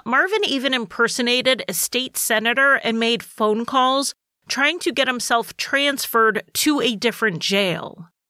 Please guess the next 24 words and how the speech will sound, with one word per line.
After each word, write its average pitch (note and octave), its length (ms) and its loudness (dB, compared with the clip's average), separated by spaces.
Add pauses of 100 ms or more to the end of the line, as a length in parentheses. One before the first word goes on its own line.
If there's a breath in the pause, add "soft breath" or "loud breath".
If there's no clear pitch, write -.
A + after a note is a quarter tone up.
(360)
He C4+ 140 -2
had B3+ 120 2
also C#4+ 240 0
been B3+ 180 0
found B3 360 -2
with A3 220 0
homemade A#3 580 2 (100)
contraband G#3+ 920 0
weapons A3+ 680 -2 (240)
while A#3 420 0
locked F3 440 -2 (100)
up. - 400 -4 (960)
And D#4+ 100 0
if F#4 120 0
the D#4+ 100 -2
prosecution C#4+ 800 2
didn't A#3 240 0
convince A#3 400 -2
the A#3 100 2
court B3 380 2
how A#3 240 -2
dangerous A3+ 580 0
Marvin G#3+ 400 2
was, C#4 400 0